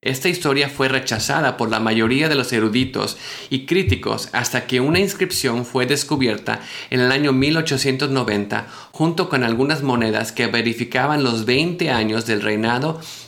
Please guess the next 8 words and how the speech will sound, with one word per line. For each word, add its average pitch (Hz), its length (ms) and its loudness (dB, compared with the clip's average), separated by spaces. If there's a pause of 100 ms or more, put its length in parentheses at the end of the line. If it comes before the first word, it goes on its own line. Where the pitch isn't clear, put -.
en 110 120 -2
el 107 160 0
primer 113 320 2
siglo 104 500 -2
de 104 180 0
un 139 220 2
rey 147 440 -2
Gundafor. 104 720 -4